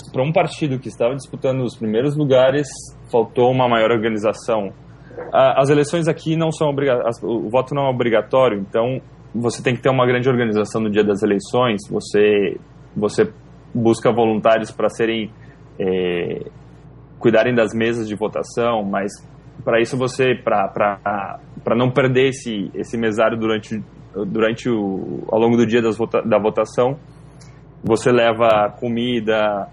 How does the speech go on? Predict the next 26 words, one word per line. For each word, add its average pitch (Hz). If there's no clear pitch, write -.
ou 113
você 110
paga 110
o 113
transporte, 107
você 107
paga 110
transporte 107
pra, 101
pras 101
pessoas 107
votarem. 107
Você 117
precisa 127
ter 139
toda 143
uma, 143
uma 123
estrutura, 127
pri-, 135
principalmente 139
pro, 120
pro 110
dia 104
das 101
eleições, 110